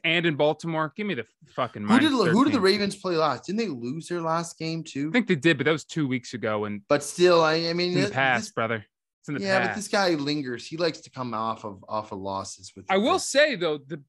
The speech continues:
Speaker 1: the Ravens, whether they're playing the Chiefs or they're playing the Detroit Lions, man, they play down to the, they play either up or down to their opponent. So this could be a game, man. The Panthers could stick around.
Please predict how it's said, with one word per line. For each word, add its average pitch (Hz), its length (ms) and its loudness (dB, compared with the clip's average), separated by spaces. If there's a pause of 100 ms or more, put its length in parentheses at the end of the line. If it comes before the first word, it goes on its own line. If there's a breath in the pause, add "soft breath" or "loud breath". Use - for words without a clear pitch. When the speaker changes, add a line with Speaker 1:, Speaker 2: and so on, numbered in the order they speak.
(160)
Speaker 1:
the 160 100 -6
Ravens, 185 640 0 (560)
whether 175 280 -2
they're 175 100 -2
playing 233 320 0
the 165 60 -4
Chiefs - 500 -2
or 208 120 -2
they're 180 140 0
playing 202 520 -4
the 165 100 -4
Detroit 180 500 -4
Lions, 147 380 -2
man, 123 200 -4
they 160 120 2
play 147 380 -6
down 147 340 0
to 151 40 -6
the, 151 120 -4
they 151 100 -2
play 190 200 0
either 147 200 -2 (100)
up 262 300 2
or 180 220 0
down 160 400 -4
to 147 60 -6
their 139 180 -2
opponent. 131 480 -8 (240)
So - 140 -2
this 370 240 2
could 277 260 2
be 196 160 -2
a 139 40 -2
game, 139 360 -6
man. 104 240 -8
The 104 60 -20
Panthers 220 380 -4
could 131 140 -14
stick - 240 -4
around. 113 360 -2